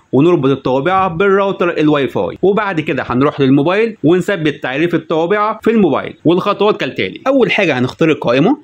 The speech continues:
ثم نختار التفضيلات، ثم نختار الشبكة. هيطلب منك معرف مدير النظام ورقم البن. معرف مدير النظام من سبعة لواحد عد تنازلي زي ما انتم شايفين كده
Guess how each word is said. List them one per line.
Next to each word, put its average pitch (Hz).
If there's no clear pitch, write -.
ثم 226
نختار 139
التفضيلات، 135
ثم 208
نختار 135
الشبكة. 156
هيطلب 190
منك 147
معرف 123
مدير 131
النظام 156
ورقم 196
البن. 117
معرف 147
مدير 131
النظام 151
من 127
سبعة 113
لواحد 160
عد 175
تنازلي 175
زي 156
ما 196
انتم 190
شايفين 143
كده 101